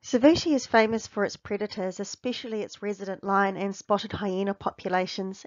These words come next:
and this is a great add-on from Chobe to get away from the day tripper crowds.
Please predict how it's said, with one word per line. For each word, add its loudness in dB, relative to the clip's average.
and 0
this -2
is -4
a 0
great 2
add-on 2
from -10
Chobe -2
to -6
get -2
away -2
from -12
the -8
day -6
tripper -14
crowds. -8